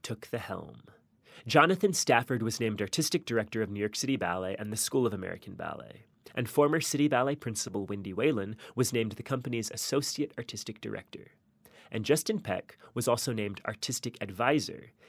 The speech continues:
in addition to his role of resident choreographer. Stafford received his early ballet training at Central Pennsylvania Youth Ballet in Carlisle,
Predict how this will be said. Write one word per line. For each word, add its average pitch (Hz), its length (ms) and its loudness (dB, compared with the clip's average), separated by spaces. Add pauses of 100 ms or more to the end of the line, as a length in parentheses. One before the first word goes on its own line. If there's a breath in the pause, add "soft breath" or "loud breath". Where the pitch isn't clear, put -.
in 135 100 4
addition 113 380 0
to - 80 -10
his 123 200 -2
role 90 340 -2
of 92 140 -8
resident 90 340 -10
choreographer. 92 680 -10 (960 loud breath)
Stafford 196 640 8
received 135 440 4
his 120 120 4
early 117 260 8
ballet 98 320 6
training 101 380 0
at - 100 -6
Central 151 400 4
Pennsylvania 107 640 2
Youth 104 300 0
Ballet 82 480 -2
in 113 140 -2
Carlisle, 92 640 -2